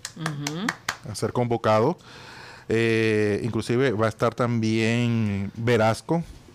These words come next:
Speaker 2: Enrique Serge, Carmelo Valencia, eh, eh, para volver a ser tenidos en cuenta.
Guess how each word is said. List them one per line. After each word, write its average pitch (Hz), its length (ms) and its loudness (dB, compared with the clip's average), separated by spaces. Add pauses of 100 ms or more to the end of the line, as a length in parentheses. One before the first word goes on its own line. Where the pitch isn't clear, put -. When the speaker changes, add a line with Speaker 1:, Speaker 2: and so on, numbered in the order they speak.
(640)
Speaker 2:
Enrique 120 480 0
Serge, 143 560 0 (240)
Carmelo 117 460 2
Valencia, 127 580 0 (880)
eh, 98 240 0 (240)
eh, 104 240 -6 (100)
para 98 200 2
volver 92 300 0
a - 20 -12
ser 120 140 -4
tenidos 120 340 0
en 120 80 -2
cuenta. 117 420 -2